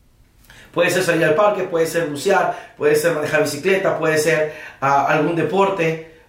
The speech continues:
a-, artes marciales, bailar, lo que sea. Pero haz eso. La causa número uno de estas cosas empieza con el estrés, ¿verdad? Primero empieza el estrés y después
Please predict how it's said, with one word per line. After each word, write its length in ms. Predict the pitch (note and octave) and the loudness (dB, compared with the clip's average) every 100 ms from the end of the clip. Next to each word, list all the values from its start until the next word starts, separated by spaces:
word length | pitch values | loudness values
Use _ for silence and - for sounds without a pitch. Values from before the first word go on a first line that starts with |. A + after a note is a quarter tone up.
| - | -2
a-, 240 | D3 - | -2 -2
artes 320 | D3+ E3 - D3+ | -2 -2 -2 -4
marciales, 480 | - G3 F3+ D#3+ | -2 0 2 0
bailar, 460 | C#3+ D3 F3 F3+ F3+ | 0 0 2 0 0
lo 180 | E3+ E3 | -2 -2
que 140 | D#3+ | -4
sea. 680 | - F#3 F#3 - - - - _ _ _ _ _ - | -6 -2 0 0 -4 -12 -20 _ _ _ _ _ -6
Pero 220 | D3+ D3 | -2 0
haz 300 | F#3+ G3+ - | 2 0 -2
eso. 220 | G#3 G3+ E3 | -4 -6 -6
La 140 | - | -2
causa 240 | F#3 G#3+ | -2 -2
número 260 | G3 G3 F3+ | -4 -4 -2
uno 120 | F#3+ | -2
de 80 | F#3+ | -4
estas 160 | F#3 - | -4 -2
cosas 200 | F#3 E3 | -2 -2
empieza 220 | F3 F#3 | -6 -6
con 140 | E3+ | -6
el 60 | C3 | -6
estrés, 580 | B2 F#3 G3 - - - - - _ | -6 -2 0 -2 -6 -18 -20 -20 _
¿verdad? 300 | C3 C#3+ F3 | -4 0 0
Primero 240 | D3 E3 E3+ | 0 -2 -4
empieza 240 | E3 E3+ | -4 -4
el 60 | D3 | -2
estrés 320 | - A3 - | 0 0 0
y 40 | |
después 280 | D3 E3 | -2 -6